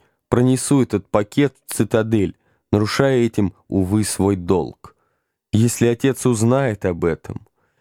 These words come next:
я никогда больше вас не увижу.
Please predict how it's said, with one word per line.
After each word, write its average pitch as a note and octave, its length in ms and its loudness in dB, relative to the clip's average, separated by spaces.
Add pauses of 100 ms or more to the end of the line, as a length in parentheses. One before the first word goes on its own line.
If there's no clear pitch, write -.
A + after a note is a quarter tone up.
(400)
я C#3+ 160 4
никогда D#3+ 460 0
больше A#2 340 -2
вас F#2 260 -4
не F2+ 100 2
увижу. D#2+ 520 -4